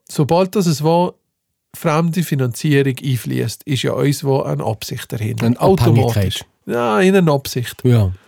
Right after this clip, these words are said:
Speaker 1: Und das heisst, wir können nachher nicht mehr schnurren, wie wir wollen. Und was will denn du von
Speaker 2: Aber eine
Speaker 1: irgendeinem
Speaker 2: Abhängigkeit.
Speaker 1: Sponsor? Ja, abhängig bist du nicht. Du kannst mir auch sagen, hau ab und dann nimmst du einen anderen. Aber du bist immer in einer,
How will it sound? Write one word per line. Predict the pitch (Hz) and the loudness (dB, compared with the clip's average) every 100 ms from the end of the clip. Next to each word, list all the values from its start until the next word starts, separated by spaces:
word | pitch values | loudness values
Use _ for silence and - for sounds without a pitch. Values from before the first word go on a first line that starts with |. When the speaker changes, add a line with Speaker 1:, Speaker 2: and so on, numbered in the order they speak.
| _ - _ _ - | _ -20 _ _ -12
Speaker 1:
Und | 131 | -2
das | 156 | 2
heisst, | 202 196 - | 4 2 0
wir | |
können | 170 202 180 | -2 0 2
nachher | 147 165 185 185 | 2 2 2 0
nicht | 196 | 0
mehr | 196 | 0
schnurren, | - 185 190 | 0 2 2
wie | 190 185 | 2 0
wir | 190 | -2
wollen. | 220 180 131 | -2 -2 0
Und | 131 127 | 0 0
was | 123 | 0
will | 196 | 0
denn | 190 | 2
du | 180 | 2
von | 175 185 | 2 4
Speaker 2:
Aber | - | 6
eine | 254 | 6
Speaker 1:
irgendeinem | 139 151 208 | 6 4 4
Speaker 2:
Abhängigkeit. | 233 208 165 220 | 4 4 4 4
Speaker 1:
Sponsor? | 202 - 127 | 2 0 0
Ja, | 139 | 2
abhängig | 147 165 214 160 | 2 2 0 0
bist | 139 131 | 0 0
du | |
nicht. | 185 | 0
Du | - | -2
kannst | 170 | 0
mir | 135 | 2
auch | 139 | 2
sagen, | 156 160 | 2 2
hau | 160 160 160 | 2 4 2
ab | 160 | 0
und | 160 | -2
dann | 156 | -2
nimmst | 156 147 | 0 0
du | |
einen | 135 | 0
anderen. | 143 165 | 0 0
Aber | 156 131 | 0 0
du | 143 | 2
bist | 175 - | 0 0
immer | 160 170 175 | 0 2 2
in | 170 | 2
einer, | 151 127 120 | 2 2 -2